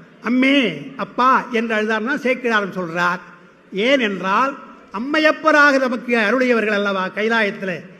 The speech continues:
எனவே அம்மையப்பரை நினைவு வருகின்றது, அப்பா நினைவு மட்டுமல்ல, அம்மா நினைவு வருவதாலே சிவபாத இருதரை அவர் மறந்துட்டார், அப்பயே மறந்துட்டார். அவருக்கு வந்த நினைவு என்று சொன்னால், கைலாய பெருமானும் அம்மையும் அப்பனுமாகத்தான்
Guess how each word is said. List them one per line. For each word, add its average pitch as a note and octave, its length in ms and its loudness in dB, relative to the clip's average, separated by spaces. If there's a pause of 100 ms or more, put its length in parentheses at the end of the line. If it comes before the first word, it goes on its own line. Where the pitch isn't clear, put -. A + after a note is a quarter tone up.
(180)
எனவே A3 300 0
அம்மையப்பரை C#4 680 0
நினைவு A#3 240 -4
வருகின்றது, F#3 680 -6
அப்பா C4+ 320 -6
நினைவு B3 260 -4
மட்டுமல்ல, G#3+ 560 -4 (360)
அம்மா C#4 380 2
நினைவு C4 300 0
வருவதாலே G#3 640 0 (360)
சிவபாத C4 400 4
இருதரை B3 400 2
அவர் B3 200 2
மறந்துட்டார், A3 560 0
அப்பயே A3 220 2
மறந்துட்டார். G#3 520 -2 (280)
அவருக்கு A3 300 0
வந்த C4+ 180 2
நினைவு C4+ 280 2
என்று A#3+ 200 -2
சொன்னால், G3+ 460 -2 (360)
கைலாய C#4+ 440 4
பெருமானும் A3+ 580 0
அம்மையும் C4 440 -2
அப்பனுமாகத்தான் A3+ 880 -2